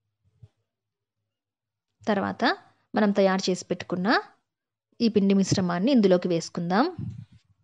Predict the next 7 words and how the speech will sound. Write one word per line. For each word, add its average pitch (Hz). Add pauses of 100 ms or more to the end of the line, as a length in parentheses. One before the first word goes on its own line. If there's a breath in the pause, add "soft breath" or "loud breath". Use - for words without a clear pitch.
(3750)
ఇలా 202
వేసుకొని 196 (640)
దీనిని 208 (600)
ఈ 202
విధంగా 190 (720)
జాగ్రత్తగా 196
సర్దుకోవాలి. 175